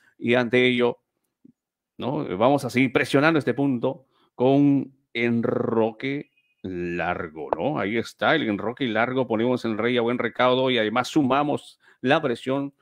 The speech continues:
con la torre ya activada. Bueno, señoras y señores, damas y caballeros, amigos y amigas del Perú y el mundo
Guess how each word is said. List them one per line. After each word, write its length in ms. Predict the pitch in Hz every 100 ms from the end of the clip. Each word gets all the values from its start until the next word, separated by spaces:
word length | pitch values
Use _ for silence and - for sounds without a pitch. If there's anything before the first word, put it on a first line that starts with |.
| _ _ _ _
con 280 | - 151 156
la 320 | 120 117 113
torre 340 | - 156 131 117
ya 320 | 117 131 - _
activada. 800 | 113 107 _ 92 80 73 69 71 _ _ _ _ _ _ - - _ _ _ _ _ _ _ _
Bueno, 220 | - 196 233
señoras 400 | 151 180 190 147
y 80 |
señores, 420 | 127 143 208 175 165
damas 300 | 165 151 127
y 60 |
caballeros, 440 | 139 151 175 147 131
amigos 440 | 139 156 131 -
y 20 |
amigas 720 | 135 156 165 131 131 - - -
del 680 | 101 110 139 156 156 143 123
Perú 200 | 117 110
y 40 | 175
el 80 | 113
mundo 600 | 131 135 98 107 113